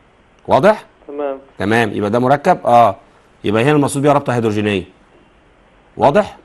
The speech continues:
Speaker 2: تمام.
Speaker 1: طب مين؟ ده أنت عندك كذا واحد.
Speaker 2: ال
Speaker 1: الوتر، مية.
Speaker 2: اتش تو او، تمام.
Speaker 1: عندك النشادر.
Speaker 2: ال
Speaker 1: ده مية وخمسة وده مية وسبعة.
Speaker 2: طب فلوريد الهيدروجين اللي هو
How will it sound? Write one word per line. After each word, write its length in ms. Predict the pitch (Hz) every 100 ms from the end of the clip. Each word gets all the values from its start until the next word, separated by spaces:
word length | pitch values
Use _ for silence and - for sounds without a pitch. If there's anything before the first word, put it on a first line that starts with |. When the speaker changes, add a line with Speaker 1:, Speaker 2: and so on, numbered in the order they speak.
| -
Speaker 2:
تمام. 420 | 147 143 135 147
Speaker 1:
طب 140 | 98
مين؟ 400 | 117 165 151 90 117
ده 80 | 101
أنت 100 | 104
عندك 260 | 143 151
كذا 160 | 147 131
واحد. 220 | 135 - _ _ _ _ _ _ _ -
Speaker 2:
ال 280 | 139 135 139 139 139
Speaker 1:
الوتر، 340 | 143 185 185 - _ - -
مية. 120 | 143
Speaker 2:
اتش 1120 | 165 - _ - _ _ _ _ - - - - 170
تو 60 |
او، 200 | 160 139
تمام. 360 | - 143 143 143 _ _ _ -
Speaker 1:
عندك 260 | 117 139
النشادر. 460 | 135 131 160 156 107 - _ _ _ _ _ _ _ _ _ _ _ _ _ _ _ -
Speaker 2:
ال 420 | 135 135 135 135
Speaker 1:
ده 80 | 120
مية 220 | 127 135
وخمسة 480 | 123 143 156 - - - _ _ _ _ -
وده 160 | 101
مية 120 | 127 139
وسبعة. 400 | 135 160 131 - _ _ _ _ _ -
Speaker 2:
طب 80 | 147 - _ _ _ _ 160
فلوريد 280 | 151 185
الهيدروجين 500 | 180 156 143 139 151
اللي 80 | 135
هو 80 | 156